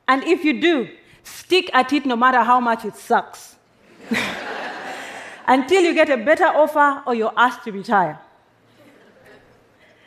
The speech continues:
And as a dropout, I knew that I was not entitled to anything. Every opportunity was a privilege.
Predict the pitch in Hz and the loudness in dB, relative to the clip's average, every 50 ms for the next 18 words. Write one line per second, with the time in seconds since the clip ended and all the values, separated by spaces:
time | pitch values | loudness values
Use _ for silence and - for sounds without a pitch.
0 | _ _ _ _ _ _ _ _ _ _ _ _ _ _ _ _ _ - 277 330 | _ _ _ _ _ _ _ _ _ _ _ _ _ _ _ _ _ -2 0 2
1 | 349 349 - 339 277 233 311 403 440 440 - - 185 170 - - - - _ _ | 2 2 2 0 -2 0 2 0 2 2 2 0 0 -2 -4 -10 -20 -20 _ _
2 | _ _ _ _ - - 285 285 302 349 392 359 349 294 277 247 247 233 196 233 | _ _ _ _ 0 2 4 4 4 4 4 4 4 4 4 4 2 0 0 0
3 | 254 277 - - 233 214 208 - 262 254 240 233 233 240 208 175 - - - 226 | 0 0 0 0 -4 -6 -6 -2 0 2 2 2 0 -4 -8 -8 -8 -6 -2 -2
4 | 214 196 185 160 - 170 151 _ _ _ _ _ _ _ _ _ _ _ _ _ | -2 -2 -4 -10 -12 -16 -18 _ _ _ _ _ _ _ _ _ _ _ _ _
5 | _ _ - - 302 320 277 262 269 - 240 226 - 226 233 - 277 254 233 202 | _ _ 0 2 2 2 2 0 0 0 0 0 0 -2 -2 -2 -2 -2 -2 -4
6 | - - 180 151 160 208 208 - 220 208 - - 269 226 190 185 170 160 170 - | -6 -8 -12 -6 -2 0 0 2 0 0 0 -2 -2 -2 -2 -4 -4 -6 -8 -10
7 | - - | -18 -20